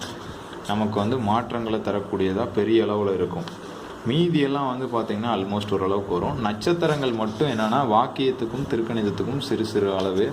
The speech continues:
மாற்றங்கள் வரும். ஆனா வந்து பாத்தீங்கன்னா, இதுல என்ன ஒரு ஆச்சரியம்னா,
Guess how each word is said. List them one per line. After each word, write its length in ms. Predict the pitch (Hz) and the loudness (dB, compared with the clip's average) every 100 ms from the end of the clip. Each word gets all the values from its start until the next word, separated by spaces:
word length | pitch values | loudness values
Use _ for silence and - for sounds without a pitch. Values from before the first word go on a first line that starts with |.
| 117 | 0
மாற்றங்கள் 520 | 92 90 95 92 104 | -2 -2 -4 -2 -2
வரும். 340 | 90 85 90 87 - - - - - - - | 0 0 0 -2 -6 -8 -10 -10 -12 -10 -2
ஆனா 280 | 113 156 147 | 2 2 2
வந்து 200 | 135 139 | 0 0
பாத்தீங்கன்னா, 400 | 123 113 117 143 120 | 0 0 0 0 2
இதுல 200 | 110 101 | 2 2
என்ன 280 | 123 156 | 0 2
ஒரு 540 | 139 120 110 101 98 98 90 - | 4 6 4 4 -2 -6 -10 -4
ஆச்சரியம்னா, 720 | 95 107 110 110 104 104 113 | 0 0 0 0 0 0 0